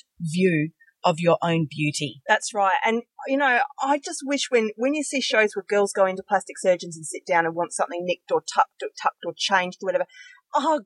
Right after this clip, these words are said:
Speaker 2: God, I wish they could bring in a psychologist or a, or an emotional counsellor at that point to say,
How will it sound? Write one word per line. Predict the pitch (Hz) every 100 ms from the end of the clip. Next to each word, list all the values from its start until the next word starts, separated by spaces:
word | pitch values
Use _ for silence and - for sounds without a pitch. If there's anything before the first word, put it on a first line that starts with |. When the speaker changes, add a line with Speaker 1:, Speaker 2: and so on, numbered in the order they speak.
| -
Speaker 2:
God, | 269 254 254
I |
wish | 262 285
they | 311 302
could | 285
bring | 233 226
in | 214
a | 208
psychologist | 208 202 240 196 196 -
or | 202
a, | 185 -
or | 202
an | 190
emotional | 190 185 202 220 196
counsellor | 190 - 196
at | 180
that | 170 -
point | 196 180
to |
say, | - 214 185